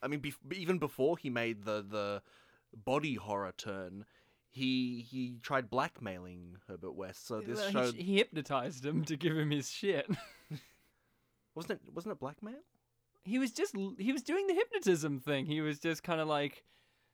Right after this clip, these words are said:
Speaker 2: looking at him with those eyes and being like, "You shall be my assistant." And Herbert West is, like,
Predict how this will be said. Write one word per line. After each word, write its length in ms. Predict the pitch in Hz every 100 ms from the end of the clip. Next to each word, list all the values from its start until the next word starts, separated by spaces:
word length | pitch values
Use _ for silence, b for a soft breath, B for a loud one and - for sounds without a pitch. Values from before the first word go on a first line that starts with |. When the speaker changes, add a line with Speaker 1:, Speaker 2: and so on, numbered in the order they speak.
| b
Speaker 2:
looking 360 | 165 190 202 175
at 180 | 175 175
him 280 | 175 170 165
with 140 | 143
those 340 | 156 156 139 -
eyes 480 | 156 156 156 156 147
and 100 | 143
being 180 | 143 147
like, 240 | 143 131
"You 320 | 135 147 151
shall 380 | 139 147 139 139
be 340 | 120 147 139 135
my 340 | 139 139 135
assistant." 960 | 135 131 - - 156 143 - - 139 127
And 120 | 131
Herbert 300 | 147 147 147
West 280 | 156 156 -
is, 140 | 151
like, 320 | 147 147 139